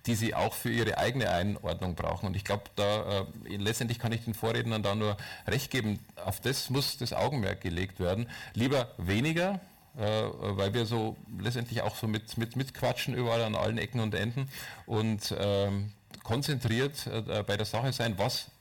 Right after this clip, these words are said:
bedeutet das jetzt, was, welche Fragen stellen sich die Menschen dabei. Ich wollte übrigens noch was sagen zur Glaubwürdigkeit. Ähm,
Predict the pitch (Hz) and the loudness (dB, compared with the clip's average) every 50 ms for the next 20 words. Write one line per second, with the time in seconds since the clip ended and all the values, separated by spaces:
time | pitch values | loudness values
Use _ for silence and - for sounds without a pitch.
0 | _ - - - 117 104 - - 107 123 156 151 143 113 - 95 - - 95 104 | _ -20 -6 -4 -4 -2 0 2 2 2 2 0 -2 -2 -2 -4 -2 -2 -4 -4
1 | 113 - - - 107 107 - - - - - - - - 98 117 117 123 - - | -4 -6 -8 -4 -2 -2 -2 -4 -6 -10 -14 -18 -6 -2 -2 0 0 -2 -2 2
2 | 123 123 117 120 127 117 - - - 95 95 98 101 104 98 - - 92 90 90 | 2 4 4 4 2 -2 -4 -2 -2 -2 -2 -2 -2 -4 -4 -4 -4 -4 -2 -2
3 | 90 90 - - - 82 80 80 82 85 82 - - - - - - - - - | -2 -4 -4 -6 -6 -6 -6 -6 -4 -4 -4 -6 -6 -10 -10 -10 -12 -4 -2 -2
4 | - 143 143 143 139 135 - 139 131 120 127 120 - - 110 113 135 127 - 113 | 0 2 2 2 2 2 2 0 2 2 2 0 2 2 0 0 2 0 -2 -2
5 | - 98 104 131 135 143 143 147 139 - 147 139 139 139 - - - - - - | 0 0 0 2 2 0 0 -2 -2 0 0 0 0 -2 -6 -10 -12 -12 -12 -6
6 | - - 107 107 107 110 113 110 104 | 0 2 4 4 6 4 4 2 0